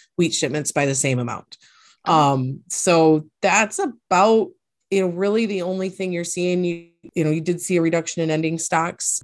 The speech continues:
Speaker 1: due to some adjustments around the world, but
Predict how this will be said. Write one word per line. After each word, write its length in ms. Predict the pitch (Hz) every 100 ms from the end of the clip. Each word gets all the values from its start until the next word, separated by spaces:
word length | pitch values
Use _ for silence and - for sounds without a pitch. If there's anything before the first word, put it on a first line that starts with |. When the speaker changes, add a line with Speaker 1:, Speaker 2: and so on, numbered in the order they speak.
| -
Speaker 1:
due 100 | 170
to 100 | 165
some 200 | 165 156
adjustments 500 | 156 156 - 160 170
around 280 | 151 151 156
the 60 |
world, 440 | 151 170 202 233 - -
but 340 | - 156 147